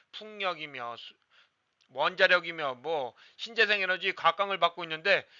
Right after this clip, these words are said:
그 생산된 전기를 어디에다가 공급을 해야 될까요? 도시로 공급을 해야죠. 뭐 전기차가 뭐 시골 바닥에서 뭐 달리는 게 몇 개나 있겠습니까? 대도시에서 달리니까. 그러니까 전력의 생산만큼이나,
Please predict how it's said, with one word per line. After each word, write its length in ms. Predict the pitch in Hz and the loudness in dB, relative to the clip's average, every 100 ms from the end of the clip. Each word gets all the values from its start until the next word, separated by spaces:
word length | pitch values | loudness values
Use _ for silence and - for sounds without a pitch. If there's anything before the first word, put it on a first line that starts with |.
| _ | _
그 120 | - 285 | -6 -4
생산된 520 | 277 240 254 247 226 | -2 2 2 2 2
전기를 600 | 208 202 202 240 151 - _ _ 151 | 0 0 2 6 6 2 _ _ 0
어디에다가 680 | 185 240 226 220 208 196 | 0 2 4 8 8 8
공급을 300 | 180 190 185 | 4 -12 -4
해야 100 | 180 | -2
될까요? 420 | 160 156 156 185 | -2 -2 -2 -2
도시로 340 | 180 202 277 269 | -4 -8 -8 -8
공급을 360 | 247 233 214 | -10 -10 -4
해야죠. 360 | 208 180 175 240 | 2 2 2 -4
뭐 180 | 190 180 | -4 -6
전기차가 600 | 156 170 185 190 190 190 | -6 -6 -6 -2 0 0
뭐 240 | 180 190 | -4 -10
시골 400 | 160 - 233 214 | -8 -8 -8 -4
바닥에서 460 | 208 190 180 170 165 | -2 0 -2 -4 -8
뭐 120 | 160 | -8
달리는 380 | 147 156 165 160 | -2 -2 -4 -10
게 80 | 170 | -6
몇 160 | 156 156 | -4 -4
개나 180 | 190 175 | -4 -4
있겠습니까? 640 | 175 170 185 180 151 135 - - - | -6 -10 -10 -4 -2 -2 -6 -20 6
대도시에서 580 | 165 185 190 180 170 | 8 8 2 -4 -4
달리니까. 540 | 156 143 143 139 131 117 | -4 -6 -10 -10 -8 -10
그러니까 320 | - - 180 | -16 -8 -6
전력의 560 | - 170 190 202 208 214 | 0 0 2 0 0 -2
생산만큼이나, 1160 | 233 233 233 220 208 - 190 175 151 151 202 | -6 -2 -2 0 -2 -4 -12 -4 0 0 0